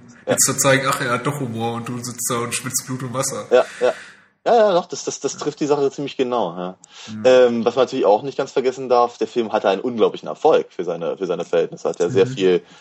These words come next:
Speaker 2: äh, andere Sachen, ähm, ähm, beeinflusst. Also, soweit ich weiß, hat Sepultura irgendwie ein Lied drüber geschrieben und, äh, Coffin Joe höchstpersönlich hat irgendwie bei den, bei den Touren mitgewirkt und was nicht
Speaker 1: Mhm.
Speaker 2: alles.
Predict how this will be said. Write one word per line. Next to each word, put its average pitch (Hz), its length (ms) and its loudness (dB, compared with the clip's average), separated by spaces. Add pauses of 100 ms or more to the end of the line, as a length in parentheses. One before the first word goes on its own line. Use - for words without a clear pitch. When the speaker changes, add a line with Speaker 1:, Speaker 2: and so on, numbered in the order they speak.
(200)
Speaker 2:
äh, 104 60 2
andere 104 520 4
Sachen, 98 420 -2
ähm, 92 480 2
ähm, 90 220 -2
beeinflusst. 104 720 -2
Also, 104 200 -4
soweit 95 240 0
ich 95 120 -10
weiß, 95 220 0
hat - 160 -4 (280)
Sepultura 123 760 2
irgendwie 95 400 0
ein 92 100 -10
Lied 95 180 -12
drüber 98 240 0
geschrieben 113 520 -4
und, 104 480 -2
äh, 98 400 4
Coffin 113 340 -4
Joe 104 180 6
höchstpersönlich 107 640 -2
hat 110 100 2
irgendwie 110 380 -2
bei 104 140 4
den, 101 240 -4
bei 101 80 2
den 101 100 0
Touren 156 320 0
mitgewirkt 110 600 0
und 92 100 -2
was 101 160 -2
nicht - 80 -2
Speaker 1:
Mhm. 90 80 0
Speaker 2:
alles. 78 240 -2